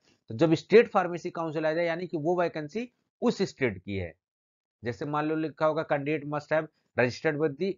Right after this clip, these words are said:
एमपी pharmacy council, यानी कि वो एमपी वालों के लिए वैकेंसी है। अगर केवल लिखा हो कि registered with the pharmacy council act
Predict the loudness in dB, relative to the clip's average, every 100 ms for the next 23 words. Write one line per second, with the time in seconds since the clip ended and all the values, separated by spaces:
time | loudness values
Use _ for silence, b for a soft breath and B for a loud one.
0 | _ -6 -4 -2 2 2 2 -4 -6 -8
1 | -6 -4 -4 -4 0 0 0 0 2 4
2 | 2 0 -2 -2 -6 -14 -16 -16 _ _
3 | 0 0 2 6 6 6 0 0 0 0
4 | -2 -2 -4 -4 0 0 -2 -6 -6 -2
5 | -2 -2 -10 -8 -8 -6 -4 -4